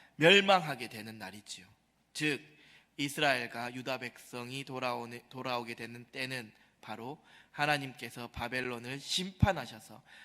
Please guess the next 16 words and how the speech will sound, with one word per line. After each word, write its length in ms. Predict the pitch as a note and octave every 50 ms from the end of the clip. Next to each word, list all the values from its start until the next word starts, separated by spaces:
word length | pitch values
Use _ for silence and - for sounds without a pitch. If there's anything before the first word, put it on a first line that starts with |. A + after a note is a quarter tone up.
| - - _
멸망하게 600 | - C3 C#3 D3 D3 D#3 D3+ D3 C#3+ B2 - B2
하신 380 | A#2 A2+ G#2+ - - A#2 B2+ C#3+ - - - _ _
그 400 | - - F3+ F#3+ F3 - - -
때라는 600 | - C3 A#2+ G#2 G2 - - A2 G#2+ A2 A2 G#2+
말입니다. 460 | G#2 G2 F#2+ G#2+ G#2+ A2 A2 G#2 _ - _ _ _ _ _ _ _ _ _ _ _ _ _ -
누가 280 | D3 D#3+ E3+ A3 A#3
봐도, 340 | G#3 F#3 D3+ B2+ B2+ A#2+ B2 - - - - - - _ -
정말 340 | - F3+ F3+ G3+ G3 F3+
그때 400 | F#3 G3+ A3 - - - A3+ -
당시에는 640 | - - D#3 E3 E3+ F3 E3 G3+ G3 F3+ D#3+ D3+ D3
누가 280 | D3 D#3 E3+ G3+ A3 G#3+
봐도 360 | F3+ D3+ B2 D3 B2+ - - - - - - - _ -
바벨론의 720 | - D#3+ D#3+ D3+ F3 F3+ F#3 F#3 F3 D#3+ D3 C#3+ C#3+ C#3 C3+
멸망과 880 | C3+ D3 D#3 E3+ F3 F3 F3 E3+ E3+ E3 D3+ C#3 B2 B2+ D3+ E3 - - - _ _ _
이스라엘과 540 | - C#3+ C#3 - D3 C#3+ C#3 C3+ C3 B2+ A#2+ A#2+
유다의 500 | B2 A#2+ B2+ A#2+ A#2 A#2+ B2+ D3+ E3